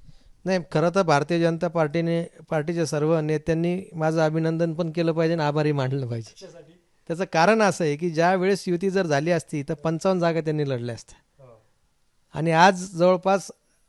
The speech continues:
Speaker 1: अ, नव्वद ठिकाणी त्यांनी उमेदवार दिले.
Speaker 2: तुमच्यामुळे त्यांचाही फायदा झाला.
Speaker 1: फायदा झाला ना. जर त्यांनी पंचावन्न जागा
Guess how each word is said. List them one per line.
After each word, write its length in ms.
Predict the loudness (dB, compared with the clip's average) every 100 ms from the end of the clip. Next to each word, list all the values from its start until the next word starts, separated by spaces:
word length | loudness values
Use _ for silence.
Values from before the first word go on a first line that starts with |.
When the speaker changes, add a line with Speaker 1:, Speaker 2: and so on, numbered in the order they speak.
| _ _ _ -10
Speaker 1:
अ, 100 | -6 -4 -6 -8 -6
नव्वद 300 | -2 0 0
ठिकाणी 340 | -2 -2 0
त्यांनी 240 | 0 0
उमेदवार 360 | 0 0 0 -2
दिले. 200 | -6 -12 -16 _ _ _ _ _ _ _ _ _ _ _ -20 -20
Speaker 2:
तुमच्यामुळे 360 | -8 -2 0 2
त्यांचाही 260 | 2 2
फायदा 220 | 2 0
झाला. 200 | -4 -16 -20 -2
Speaker 1:
फायदा 360 | 2 4 6
झाला 200 | 6 6
ना. 120 | 4 0 -4 -16 _ _ _ -8
जर 240 | 0 2
त्यांनी 260 | 2 0 0
पंचावन्न 480 | 0 0 4 4 4
जागा 400 | 6 6 4